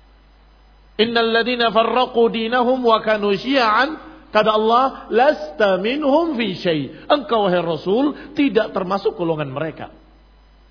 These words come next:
Artinya engkau bukan yang memecah belah. Maka kita berharap, kalau kita tetap di atas jalan sunnah, di atas jalan al-jamaah,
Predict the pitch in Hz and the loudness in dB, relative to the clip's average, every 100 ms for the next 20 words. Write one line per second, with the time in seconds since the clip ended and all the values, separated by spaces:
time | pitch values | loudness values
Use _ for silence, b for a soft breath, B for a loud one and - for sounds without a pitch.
0 | _ _ _ _ _ 131 131 190 190 202 | _ _ _ _ _ -12 -8 -10 -8 -6
1 | - - - 214 - 156 143 135 135 131 | -6 -6 -10 -10 -8 -10 -10 -12 -12 -12
2 | - 123 135 - - - - _ _ _ | -10 -12 -10 -14 -16 -20 -20 _ _ _
3 | b b b - 214 233 269 233 175 120 | b b b -10 -8 -8 -6 -8 -8 -12
4 | 104 101 - - _ _ _ _ b b | -12 -14 -16 -20 _ _ _ _ b b
5 | - 160 156 - 226 - 208 - 175 - | -6 -4 -2 -6 -10 -6 -8 -6 -6 -6
6 | - 165 - 185 160 156 - 165 151 143 | -8 -8 -4 -2 -2 -6 -8 -8 -6 -6
7 | 175 - B B B 156 175 170 160 180 | -6 -8 B B B -2 -2 -2 -4 -2
8 | 185 165 165 - 180 160 139 165 151 156 | -2 -4 -8 -6 -4 -4 -6 -6 -6 -4
9 | 170 143 135 180 160 B | -4 -4 -4 -6 -8 B